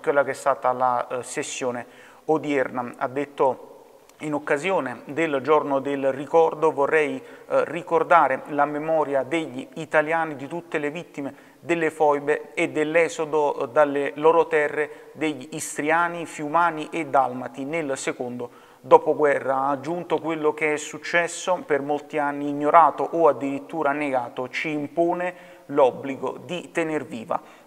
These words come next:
la memoria. Chi come noi difende i valori di pace, giustizia e libertà ha il dovere di rendere onore alle vittime di questa tragedia." La costruzione dell'Europa non è solo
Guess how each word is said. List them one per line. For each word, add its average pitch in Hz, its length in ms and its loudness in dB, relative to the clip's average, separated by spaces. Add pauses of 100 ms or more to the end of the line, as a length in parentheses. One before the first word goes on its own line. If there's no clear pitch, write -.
la 147 240 2
memoria. 151 440 2
Chi 165 160 -8
come 160 240 -2
noi 160 260 -2
difende 143 440 -2
i 139 80 -2
valori 143 400 0
di 131 100 -12
pace, 147 500 2 (280)
giustizia 139 840 -8
e 160 220 0
libertà 151 640 0
ha 147 120 6
il 143 140 0
dovere 151 480 0
di 135 100 -8
rendere 143 520 0
onore 156 420 2
alle 139 160 2
vittime 127 500 -10 (300)
di 160 300 -10
questa - 720 -4
tragedia." 131 640 2
La 127 100 0
costruzione 147 800 -4
dell'Europa 151 560 2
non 156 220 -2
è 151 60 -4
solo 143 440 -4